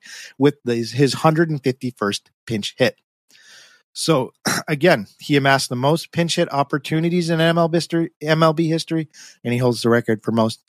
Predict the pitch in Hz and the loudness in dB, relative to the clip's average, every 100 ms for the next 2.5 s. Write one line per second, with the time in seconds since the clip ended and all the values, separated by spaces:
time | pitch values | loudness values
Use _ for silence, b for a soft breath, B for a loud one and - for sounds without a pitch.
0 | b b - 190 - - - _ - 113 | b b 0 0 0 -6 -8 _ 0 0
1 | 107 117 110 110 90 - 117 107 107 104 | 0 -2 -6 -4 -6 -8 -6 -4 -2 -2
2 | 101 104 98 87 82 | -4 -6 -6 -8 -10